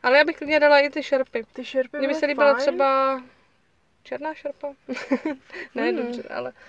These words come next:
Speaker 2: Ale jo,
Speaker 1: ale
Speaker 2: dobře.
Speaker 1: ono to je hezký, náhodou, já mám ráda černou barvu.
Speaker 2: Jo, ale tak vla-, ty jsi měla vlastně černé šaty zase,
Speaker 1: Měla
Speaker 2: tak
Speaker 1: jsem
Speaker 2: to
Speaker 1: černé šaty, no, tak právě
Speaker 2: to
Speaker 1: potom
Speaker 2: teda
Speaker 1: jsem se
Speaker 2: taky.
Speaker 1: zasekla, jak jsem řekla, ta černá.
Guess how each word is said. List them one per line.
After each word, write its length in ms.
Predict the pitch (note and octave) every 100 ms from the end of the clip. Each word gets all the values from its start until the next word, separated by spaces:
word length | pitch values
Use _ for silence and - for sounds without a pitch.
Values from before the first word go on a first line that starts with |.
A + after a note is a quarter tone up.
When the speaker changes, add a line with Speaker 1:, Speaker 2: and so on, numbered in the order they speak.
| -
Speaker 2:
Ale 160 | A#3
jo, 80 | A3 B3
Speaker 1:
ale 180 | B3 C4+
Speaker 2:
dobře. 100 | C#4+
Speaker 1:
ono 100 | C#4
to 100 | C#4
je 100 | D4+
hezký, 600 | C4+ - - F#4+ C#4 B3 B3
náhodou, 340 | B3 A#3+ B3+ A#3+
já 80 | B3
mám 60 |
ráda 240 | A#3+ A3+ D4
černou 360 | - C4+ B3
barvu. 360 | A#3 A3+ A#3 A#3 - _ _ _
Speaker 2:
Jo, 260 | A#3 G#3+ -
ale 180 | B3+ C4+
tak 200 | C4+ C4
vla-, 260 | B3 B3+
ty 100 | B3+
jsi 60 | A#3+
měla 540 | B3 C4 B3+ C4 B3+
vlastně 280 | B3+ C4 C4+
černé 300 | B3+ C4 C4
šaty 260 | B3+ B3+ A#3
zase, 280 | A#3 A3 C#4
Speaker 1:
Měla 100 | D#4
Speaker 2:
tak 40 |
Speaker 1:
jsem 100 | E4
Speaker 2:
to 40 | D4
Speaker 1:
černé 260 | D#4 D4+
šaty, 300 | C#4 C#4+ C4+
no, 160 | A#3+ A#3+
tak 200 | C4 -
právě 220 | C#4 C#4
Speaker 2:
to 80 | C4+
Speaker 1:
potom 80 | C4+ C4
Speaker 2:
teda 40 |
Speaker 1:
jsem 100 | C4
se 100 | C#4+ C4
Speaker 2:
taky. 60 |
Speaker 1:
zasekla, 440 | B3 C#4 D#4 D4+ B3
jak 120 | A#3+
jsem 120 | B3
řekla, 240 | A#3+ A#3+ A#3+
ta 120 | B3+
černá. 540 | - B3 A#3+ A#3 C4